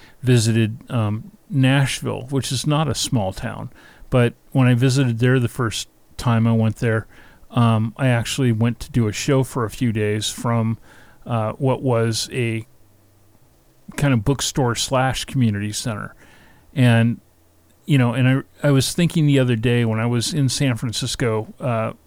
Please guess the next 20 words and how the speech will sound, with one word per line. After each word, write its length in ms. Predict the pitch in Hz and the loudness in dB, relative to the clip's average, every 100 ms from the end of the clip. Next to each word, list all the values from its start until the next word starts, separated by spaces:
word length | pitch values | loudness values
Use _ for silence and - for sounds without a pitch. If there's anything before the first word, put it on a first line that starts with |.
| - | -4
little 320 | 135 127 123 | 0 2 2
over 240 | 117 110 | 0 -2
a 20 | |
week 300 | 110 117 120 | 0 0 0
ago, 400 | 135 120 107 104 - - - - _ - | -4 -4 -4 -6 -10 -20 -20 -20 _ -4
and 360 | 131 123 120 120 | 2 4 4 0
I 100 | 123 | -2
was 360 | 123 123 110 - | 0 0 -2 -4
in 140 | 156 131 | 0 0
the 80 | |
Castro 540 | 123 147 123 120 - 127 | 0 -2 -4 -4 -2 -4
district 480 | 113 - - 120 135 | -4 -8 -8 -8 -4
and 120 | 131 | -2
walking 640 | 120 123 135 120 117 170 | -2 -2 0 0 -2 -4
down 340 | 139 117 117 113 | -2 0 0 -4
Castro 420 | - 113 - 143 | -6 -6 -6 -8
Street, 400 | - - 120 123 - - - - - _ _ _ - | -8 -4 -4 -4 -8 -20 -20 -20 -20 _ _ _ 0
and 400 | 135 127 123 123 - | 2 4 2 -2 -4
it 160 | 156 131 | -2 0
just 280 | 151 - | 0 -2